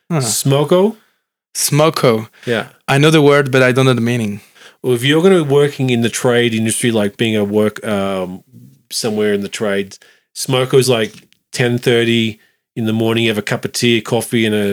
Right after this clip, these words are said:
Speaker 2: you know, a smoke.
Speaker 1: Mm.
Speaker 2: Afternoon smoko.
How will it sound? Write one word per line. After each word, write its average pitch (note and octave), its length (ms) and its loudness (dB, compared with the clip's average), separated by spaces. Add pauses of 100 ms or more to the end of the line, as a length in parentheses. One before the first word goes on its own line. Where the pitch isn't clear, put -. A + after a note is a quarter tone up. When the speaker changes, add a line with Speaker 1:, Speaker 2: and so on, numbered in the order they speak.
Speaker 2:
you G#2 240 -6
know, G2+ 140 -2
a G2+ 40 -4
smoke. A#2+ 500 -4 (380)
Speaker 1:
Mm. C3+ 120 0
Speaker 2:
Afternoon B2 500 0
smoko. C3+ 600 0